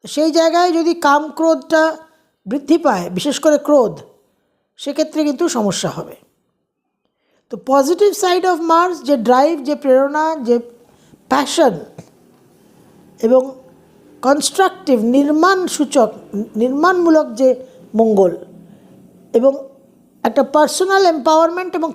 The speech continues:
ট্রান্সফরমেটিভ যে এনার্জি, যা কিছু <coughs> নেগেটিভ হয়ে আছে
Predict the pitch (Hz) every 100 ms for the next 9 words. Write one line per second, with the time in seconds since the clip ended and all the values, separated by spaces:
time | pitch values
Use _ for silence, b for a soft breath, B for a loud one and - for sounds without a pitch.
0 | 302 311 320 370 403 392 359 277 277 247
1 | 226 185 196 B B B 202 262 262 370
2 | 381 392 539 - b b b _ _ _
3 | - - 311 285 285 320 349 277 277 220
4 | - 160